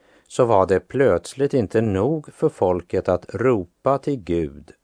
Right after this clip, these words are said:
och lita på honom. De ville hellre ha en kung de kunde hålla sig till. Och de håller på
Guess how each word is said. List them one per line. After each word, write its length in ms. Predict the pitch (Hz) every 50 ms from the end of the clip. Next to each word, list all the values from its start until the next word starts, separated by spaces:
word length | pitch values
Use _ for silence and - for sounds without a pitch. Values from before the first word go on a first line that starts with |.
| _ -
och 160 | 98 90 87
lita 380 | 90 107 101 - - 73 67
på 140 | - - 80
honom. 440 | 87 98 95 85 76 85 92 95 92 _ _ _ _ _ _ _ _ _ _ _ _ _ _ _ _ -
De 240 | - 135 143 147 143
ville 260 | 160 147 104 95 113
hellre 540 | 110 98 101 90 82 82 87 90 92 113 110
ha 280 | - 92 87 90 92 -
en 240 | 110 107 104 110 - _ _ _
kung 520 | - - 143 147 120 92 82 80 82 85 95
de 360 | 95 98 92 87 87 87 87
kunde 340 | - - 117 98 82 76 78
hålla 380 | 78 - 104 101 80 73 76
sig 160 | 78 - 90 85
till. 360 | - - 101 95 107 101 _ _ _ _ _ _ _ _ _ _ _ _ _ _ _ _
Och 280 | _ _ _ - 117 113
de 180 | 123 127 120
håller 300 | 110 120 131 131 139 139
på 480 | - _ - - 160 139 85 69 69